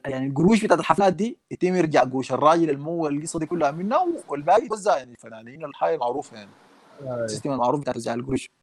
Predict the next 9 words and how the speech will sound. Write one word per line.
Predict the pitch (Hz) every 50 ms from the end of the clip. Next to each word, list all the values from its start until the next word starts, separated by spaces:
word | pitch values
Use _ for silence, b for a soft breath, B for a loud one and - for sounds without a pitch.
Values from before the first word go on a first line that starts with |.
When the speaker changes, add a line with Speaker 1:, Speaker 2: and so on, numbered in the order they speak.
| _ _ _ _ _ _ _ _ _ _ _ _ _ _ _ _ _ _ _ _ _ _ _ - -
Speaker 1:
فبعد | - - 151 - - - 123 120 147 -
ذاك | - 453
أظن | 453 508
هو | 508 494 480 508 453
اللي | 415 453
قام | 466 466 466 453 415 403 381
ركب | 370 359 359 370 381
راس | 370 381 381 - 254
يعني. | 165 139 127